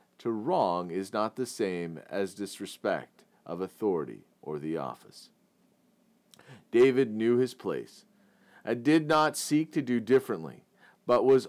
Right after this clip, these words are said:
open to God's will and ready to receive correction. He did not do things out of vain ambition when it came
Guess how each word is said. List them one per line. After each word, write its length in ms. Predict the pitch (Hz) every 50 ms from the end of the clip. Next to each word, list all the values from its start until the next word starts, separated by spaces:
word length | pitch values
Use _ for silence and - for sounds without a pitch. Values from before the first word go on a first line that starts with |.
| -
open 360 | 117 131 151 156 - 180 170 156
to 120 | 147 127
God's 420 | 110 123 120 113 113 107 98 92
will 540 | 95 95 104 120 123 127 127 127 131 131 123 -
and 320 | - 101 101 101 95 95
ready 360 | 107 113 117 123 123 123 123
to 200 | 120 _ - 113
receive 640 | 92 92 92 90 - - - 123 113 113 110 104 -
correction. 600 | - - 107 95 92 78 71 - - - 50 50 _ _ _ _ _ _ _ _ _ _ _ _ _ _ _ _ _ -
He 40 | 73
did 200 | 71 80 82 87
not 320 | 98 98 95 85 78 78
do 180 | 95 104 110 107
things 480 | 101 - 110 107 104 107 110 107 92
out 220 | 104 98 98 101 98
of 140 | 95 87 82
vain 320 | 78 92 95 101 104 101
ambition 640 | 101 98 95 90 82 104 104 101 - - 78 69 62 55 _ _ _ _ _ _ _ _
when 140 | - 80 87
it 140 | 92 85 -
came 460 | - - 92 90 92 90 87 87 82